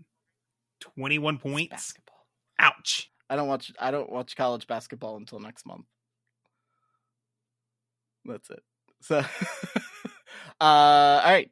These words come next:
Speaker 2: Uh, next question, from "Thanks Obama. Pie or cake?" Cake all day. My favorite thing.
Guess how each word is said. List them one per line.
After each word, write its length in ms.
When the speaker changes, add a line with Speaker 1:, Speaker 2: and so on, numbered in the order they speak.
Speaker 2:
Uh, 260
next 240
question, 720
from 640
"Thanks 280
Obama. 580
Pie 320
or 180
cake?" 380
Cake 320
all 180
day. 260
My 60
favorite 320
thing. 220